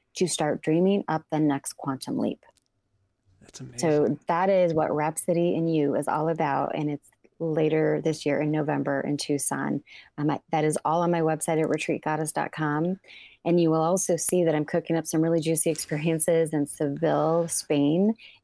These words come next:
Speaker 1: and southern France next year. And I've got a few other local things going on. Um, and then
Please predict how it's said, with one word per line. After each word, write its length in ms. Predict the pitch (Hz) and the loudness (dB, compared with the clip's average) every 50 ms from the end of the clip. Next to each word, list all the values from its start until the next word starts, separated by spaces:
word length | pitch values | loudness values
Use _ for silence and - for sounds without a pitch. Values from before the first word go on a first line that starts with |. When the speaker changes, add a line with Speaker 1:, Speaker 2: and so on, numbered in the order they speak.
| _ - | _ -2
Speaker 1:
and 240 | 175 170 170 170 160 | 0 0 0 0 -2
southern 380 | - 170 165 151 160 156 160 | -2 -4 -2 0 0 -2 -2
France 400 | 156 - 147 147 151 180 - - - - _ _ _ | -2 -2 -2 -2 -2 -2 -4 -8 -12 -20 _ _ _
next 320 | 202 196 190 - - - 214 | -4 -4 -4 -6 -4 -2 0
year. 340 | 202 202 202 208 220 220 - _ _ _ _ _ _ _ _ _ | 2 2 2 2 0 0 -4 _ _ _ _ _ _ _ _ _
And 160 | - - 180 180 | -2 0 0 2
I've 120 | 170 156 | 2 2
got 160 | 190 170 165 | 0 0 0
a 120 | 156 151 147 | 0 0 0
few 160 | - 196 185 151 | 0 2 2 4
other 200 | 170 170 170 160 | 4 2 2 2
local 280 | 156 160 156 - 190 | 2 2 0 -2 -2
things 260 | - 208 202 208 202 | 0 0 0 0 0
going 300 | 202 - 208 208 208 214 | 0 0 0 0 2 2
on. 400 | 208 208 208 208 214 226 233 240 - _ _ _ _ _ _ _ _ _ _ - | 2 2 2 2 2 2 0 -2 -4 _ _ _ _ _ _ _ _ _ _ -4
Um, 220 | 175 175 165 - - - | -2 0 0 0 0 2
and 120 | 196 202 | 2 2
then 460 | 202 196 190 185 185 185 185 175 170 | 4 4 2 2 2 2 2 0 -4